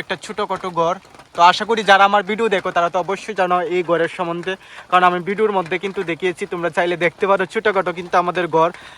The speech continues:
বৃষ্টির হাত থেকে বাঁচার জন্য। তো বন্ধুরা, এখন চলে যাবো বাড়িতে, না হলে হঠাৎ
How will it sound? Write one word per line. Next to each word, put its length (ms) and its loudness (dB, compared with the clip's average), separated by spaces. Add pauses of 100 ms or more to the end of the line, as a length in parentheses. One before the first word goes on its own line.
(180)
বৃষ্টির 340 -4
হাত 180 4
থেকে 160 -2 (100)
বাঁচার 300 4
জন্য। 140 -2 (340)
তো 140 0
বন্ধুরা, 300 8
এখন 140 -2 (100)
চলে 180 8
যাবো 120 6 (100)
বাড়িতে, 240 2 (120)
না 140 6
হলে 160 4 (440)
হঠাৎ 240 -2